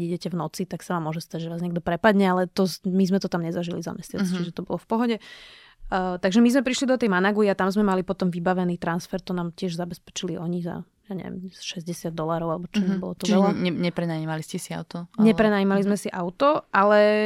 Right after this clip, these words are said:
Speaker 1: vieš, keď, keď nechceš cestovať akože nejako zásadne autom, tak tieto taxíky na aj dlhšie trasy akože fungujú a nie je to nejaké strašne drahé.
Speaker 2: V takýchto tretích krajinách, hej, to vlastne
Speaker 1: Že ťa proste niekto,
Speaker 2: Mhm.
Speaker 1: dáš aj zarobiť miestnemu.
Speaker 2: Jasné.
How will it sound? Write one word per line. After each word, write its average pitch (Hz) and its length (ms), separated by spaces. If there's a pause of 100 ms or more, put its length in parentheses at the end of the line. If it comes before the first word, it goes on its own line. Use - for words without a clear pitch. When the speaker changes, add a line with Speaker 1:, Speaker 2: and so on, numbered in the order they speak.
(140)
Speaker 1:
vieš, 214 280
keď, 240 240
keď 294 160
nechceš 240 340
cestovať 233 540
akože 214 180
nejako 208 240
zásadne 214 400
autom, 202 460
tak 202 180
tieto 208 720 (160)
taxíky 208 580
na 190 280
aj 202 120
dlhšie 190 300
trasy 190 340
akože 196 260
fungujú 214 520
a - 80
nie 202 240
je - 20
to 190 120
nejaké 180 260
strašne 180 580
drahé. 175 480
Speaker 2:
V - 80
takýchto 262 300
tretích 185 320
krajinách, 160 560
hej, 160 240
to - 80
vlastne 160 640
Speaker 1:
Že 330 160
ťa 311 80
proste 220 220
niekto, 208 200
Speaker 2:
Mhm. 220 80
Speaker 1:
dáš 247 200
aj 240 100
zarobiť 185 320
miestnemu. 196 560
Speaker 2:
Jasné. 165 320